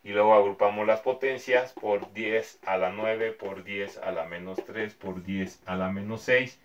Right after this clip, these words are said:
Vamos a eliminar coulomb porque tenemos coulomb por coulomb y coulomb cuadrado.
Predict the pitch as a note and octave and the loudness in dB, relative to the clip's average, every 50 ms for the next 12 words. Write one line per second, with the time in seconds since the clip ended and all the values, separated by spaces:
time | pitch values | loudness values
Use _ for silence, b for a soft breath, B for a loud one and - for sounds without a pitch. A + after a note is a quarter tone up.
0 | b b b b b b - - G#2 G#2 G#2+ G#2+ - A2+ G#2+ G#2 G2+ G2 G2+ G#2 | b b b b b b -4 0 2 4 4 2 2 0 -2 0 0 -2 -2 0
1 | G#2 G#2+ A2 - G#2+ - B2+ B2+ B2+ C3 C3+ C3 B2+ B2+ - - - G2 F2 - | 4 4 4 4 4 0 -4 -4 0 2 4 4 4 2 -2 -10 -12 -10 -8 -8
2 | D#2+ - F2+ F2+ F#2+ G2 G2 G2+ G#2 G2+ - - - G2 F#2+ F#2 G2+ G#2+ G#2+ G#2+ | -8 -8 -6 -6 -6 -6 -4 -4 -6 -6 -4 0 4 4 4 4 2 -2 -2 0
3 | - A2 A2 - - G#2 G#2 G2+ G#2 A2 A#2 A#2 B2 B2 - - A2 A2 A#2 A2+ | -2 -2 -2 -2 -2 -2 0 0 2 2 2 2 0 0 -4 -6 -4 -4 -4 -4
4 | - - G2+ F#2+ F#2+ G2 G2+ G2+ G2+ - G#2 G2+ G#2 G#2+ A#2 A#2+ A#2+ B2+ C#3 C#3 | -2 2 2 2 2 2 -2 -2 0 2 2 2 2 4 4 6 6 6 4 2
5 | - | -2